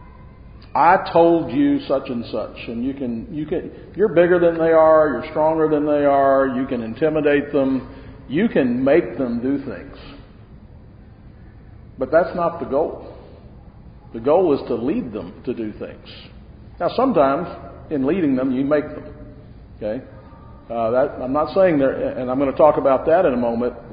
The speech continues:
insistence versus tolerance, but you need resolve that, I, number one, I know what the goal is, I know what I'm supposed to be doing, doctrine and discipline, which is it right now, formative, corrective, and I'm resolved to do it. And that resolve is gonna show up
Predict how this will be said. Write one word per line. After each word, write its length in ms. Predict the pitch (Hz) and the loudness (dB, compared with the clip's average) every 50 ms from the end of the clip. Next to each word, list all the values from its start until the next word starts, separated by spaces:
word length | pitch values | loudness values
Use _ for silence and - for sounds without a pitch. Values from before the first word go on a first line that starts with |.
| - - - | -18 -16 -12
insistence 680 | - 135 117 110 - - 165 156 160 - 151 135 127 135 | -10 -8 -8 -8 -4 -2 -2 -2 -2 -4 -6 -6 -6 -6
versus 420 | 135 135 131 127 - - 107 101 - - | -6 -6 -6 -6 -6 -10 -12 -12 -6 -4
tolerance, 500 | 156 175 196 185 139 117 107 107 - - - 117 | -2 0 0 0 -2 -2 -4 -6 -10 -10 -8 -6
but 240 | 123 104 - - - - - - - - - - - - - - - - - - | -6 -6 -6 -8 -14 -20 -20 -20 -20 -20 -20 -20 -20 -20 -20 -18 -18 -18 -12 -8
you 120 | 131 127 | -4 0
need 240 | 123 135 156 196 208 | 2 4 4 4 4
resolve 720 | 208 220 208 - 196 165 143 139 143 143 151 147 151 147 | 4 4 6 8 10 10 10 10 10 10 8 8 6 2
that, 100 | 139 131 | 4 4
I, 200 | 123 120 117 - | 4 2 2 -2
number 180 | 147 139 143 143 | -2 0 2 4
one, 240 | 147 160 156 139 123 | 4 4 4 4 2
I 20 | |
know 100 | 135 143 | 2 2
what 140 | 156 160 - | 0 0 -2
the 60 | 139 | -4
goal 380 | 117 123 139 147 170 175 170 175 | 0 2 4 6 6 6 6 6
is, 260 | 180 185 196 180 - | 4 4 4 2 0
I 80 | 123 | -2
know 100 | 117 123 | -2 0
what 140 | 127 127 120 | 0 0 0
I'm 140 | 120 123 143 | 0 -2 -2
supposed 240 | - - 160 151 156 | 0 0 0 0 0
to 60 | 147 | -2
be 80 | 147 143 | -2 -2
doing, 320 | 147 147 156 165 165 147 | 0 0 0 -2 -2 -2
doctrine 400 | 120 117 - 127 - - 139 135 | 0 0 0 0 -2 -4 -4 -2
and 120 | 131 127 | -2 0
discipline, 460 | 120 143 151 - - - 165 170 160 131 | 0 0 0 0 -4 -6 -6 -4 -2 -2
which 200 | 120 117 - 131 | -4 -4 -2 -2
is 140 | 131 131 | -2 -2
it 140 | 147 151 - | -2 -4 -2
right 220 | 143 143 139 - - | 0 0 0 0 -2
now, 600 | 143 147 160 180 185 - - - - - - - - - | -2 -2 -2 -2 -2 -4 -8 -14 -18 -18 -20 -20 -8 -2
formative, 500 | 123 127 131 143 143 143 160 151 139 156 | 0 0 2 2 0 0 0 0 -2 -2
corrective, 500 | - 135 131 135 143 143 - 185 180 185 180 - - - - - - - - - - - | -2 0 2 2 2 0 -2 -2 -2 -2 -6 -10 -16 -18 -18 -18 -18 -20 -20 -20 -18 -10
and 380 | - 123 123 127 127 123 127 135 | -6 -4 -2 0 0 0 -2 -2
I'm 300 | 127 117 127 135 151 170 | -2 -2 -2 -2 -2 0
resolved 600 | 175 170 151 151 135 123 131 131 131 131 - - | -2 -2 2 4 6 6 6 6 4 2 -2 -4
to 60 | - | 0
do 120 | 185 208 151 | 2 2 2
it. 120 | 98 - | 2 0
And 80 | - 131 | -2 -4
that 120 | 127 - | -4 -4
resolve 500 | 135 127 110 139 151 185 214 208 180 143 | -6 -2 2 4 6 6 8 6 4 2
is 60 | - | 0
gonna 340 | 160 139 123 120 - - - | -4 -4 -2 -4 -6 -8 -4
show 260 | 170 160 147 127 123 | 0 0 2 4 4
up 920 | 143 180 185 127 127 127 - - - - - - - - - - - - | 6 6 6 6 4 4 0 -4 -12 -14 -16 -16 -18 -20 -20 -20 -20 -20